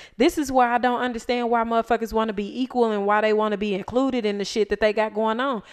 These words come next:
Why do you want, my mama always said, "If somebody don't want you around them, don't fucking go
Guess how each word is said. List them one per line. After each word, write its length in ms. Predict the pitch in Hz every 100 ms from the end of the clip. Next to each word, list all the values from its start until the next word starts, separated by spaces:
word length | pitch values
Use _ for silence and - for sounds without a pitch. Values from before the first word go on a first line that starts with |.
| -
Why 260 | - 214 277
do 100 | 285
you 120 | 294
want, 280 | 277 - 165 _ _ -
my 160 | 214 254
mama 240 | 277 254
always 420 | 220 226 233 247
said, 360 | - 196 214 - - - _ -
"If 280 | 214 185 175
somebody 560 | - 214 262 269 277 285
don't 300 | 214 220 254
want 240 | 262 269
you 80 | 285
around 460 | 285 277 262 220
them, 240 | 180 175 170
don't 280 | 170 196 -
fucking 400 | - 202 - 208
go 320 | 190 185 170